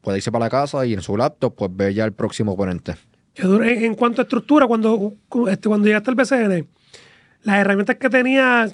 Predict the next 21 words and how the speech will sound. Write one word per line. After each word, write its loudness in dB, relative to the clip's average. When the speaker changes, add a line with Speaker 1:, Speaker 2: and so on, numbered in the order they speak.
Speaker 2:
¿sabes? 0
Eran 0
bien, 4
¿sabes? 0
Que 2
nosotros 0
siempre 0
hablamos 2
mucho 0
de, 2
de 0
la 2
estructura, 2
de, 2
de, -2
de, 0
del 0
baloncesto 0
en 0
P -2
R. 2